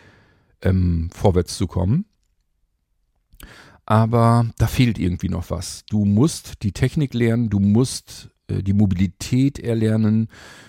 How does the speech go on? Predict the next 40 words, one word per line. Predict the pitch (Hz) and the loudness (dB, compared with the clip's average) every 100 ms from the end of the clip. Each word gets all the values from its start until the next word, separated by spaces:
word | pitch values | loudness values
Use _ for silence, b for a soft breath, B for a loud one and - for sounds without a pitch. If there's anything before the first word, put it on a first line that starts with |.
| B _ _ | B _ _
Du | 127 | 0
kommst | - 101 - | 2 0 0
vom | 104 92 | -2 0
Lande, | 90 120 127 | 0 2 2
du | 101 87 | 2 0
kannst | - 107 | -2 0
ja | 104 | 2
nicht | 101 101 | 2 2
mal | 98 95 | 2 0
U-Bahn | 127 139 95 95 | 0 0 2 2
oder | 90 95 | 0 -2
Straßenbahn | - - 98 117 - 95 82 78 | -6 -6 -4 -2 -2 -4 -4 -6
vernünftig | - 85 80 87 | -6 -6 -6 -10
fahren. | - - 82 90 | -8 -6 -4 -4
Du | 90 | -4
weißt, | 110 | -4
findest | - 196 - | 0 0 2
ja | |
noch | 185 | 0
nicht | 196 - | 0 0
mal | 185 | -2
die | 170 | -2
Drücker, | 123 131 196 160 | -2 -2 2 2
um | 147 | 2
die | 139 | -2
Türen | - 156 160 | -2 0 0
aufzukriegen. | 104 90 - - - 78 71 - - | -2 -6 -12 -14 -10 -10 -12 -16 -8
Was | 131 - - | -8 -6 -8
hast | 135 - | -8 -8
du | 120 | -6
da | 107 | -4
eigentlich | 95 117 104 - | -4 -4 -4 -6
vor? | - 76 78 - _ B B B B B B | -10 -12 -14 -14 _ B B B B B B
Das | - 135 | -4 0
heißt, | 107 110 107 - - - | 2 2 0 -6 -10 -6
der | - 87 | -2 0
Wunsch | 127 123 - | 0 -2 0
wurde | 110 101 | 0 2
ganz | 95 101 | 0 -4
schnell | - 95 95 107 110 | -2 0 2 0 -2